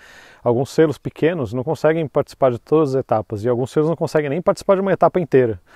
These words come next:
É, é caro prensar um disco, é cra-, é, é ca-, muito caro você divulgar o lançamento do disco, é muito caro você custear uma turnê, coisa do tipo. Então, o que muitas bandas fazem igual o Desamado já fez um, num, num, em mais de um disco, a gente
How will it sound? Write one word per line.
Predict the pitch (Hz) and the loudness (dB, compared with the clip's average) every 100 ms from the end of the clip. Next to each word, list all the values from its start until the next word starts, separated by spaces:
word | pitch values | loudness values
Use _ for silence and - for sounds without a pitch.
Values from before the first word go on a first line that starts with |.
| - - - _ | -20 -20 -20 _
É, | - 110 104 107 | -6 -4 -2 -2
é | 131 | -2
caro | - 147 131 - _ | 8 8 8 0 _
prensar | 127 120 - 127 | -4 -2 0 0
um | |
disco, | 104 123 - | 0 -2 -2
é | 107 | -6
cra-, | 117 127 135 | 2 2 2
é, | 127 - 131 | -2 -4 -2
é | 113 | -2
ca-, | - 127 | 0 0
muito | 117 151 | 2 -2
caro | - 139 139 | 4 4 4
você | - 127 | -2 -4
divulgar | 104 117 135 110 139 | -4 -4 -2 4 4
o | |
lançamento | 135 117 117 117 | 2 -2 -4 -4
do | 113 | -4
disco, | 104 117 - | -4 -6 -6
é | |
muito | 110 120 - | -6 -6 -4
caro | 120 117 | -2 -2
você | 117 - 123 113 104 104 - - _ - 104 | -4 -4 0 0 -2 -6 -18 -20 _ -18 -14
custear | - 117 - 123 | -6 -6 -2 2
uma | 127 131 | 2 0
turnê, | - 120 113 123 113 - | -2 -2 0 -2 -2 -4
coisa | 113 110 | -6 -6
do | 107 | -10
tipo. | - 113 107 | -6 -6 -6
Então, | 107 113 135 - - - - _ | -6 -2 -2 -4 -16 -20 -20 _
o | 120 | -8
que | - | -2
muitas | 135 156 160 | 0 2 0
bandas | 123 143 127 | 2 0 0
fazem | - 135 170 151 113 - _ _ _ | 4 6 6 4 -4 -10 _ _ _
igual | 117 120 139 | 2 6 6
o | |
Desamado | 135 139 135 | 6 4 4
já | 127 | 0
fez | 127 139 127 | 2 2 2
um, | 127 | 0
num, | 127 135 123 120 | -6 -6 -6 -4
num, | 117 117 117 110 107 110 - | -4 -4 -4 -6 -8 -10 -14
em | 131 117 | -12 -10
mais | 113 127 139 | -4 -2 0
de | |
um | 135 | -2
disco, | 110 170 - | -2 -4 -2
a | 135 | -4
gente | 135 - 156 | -4 -4 -6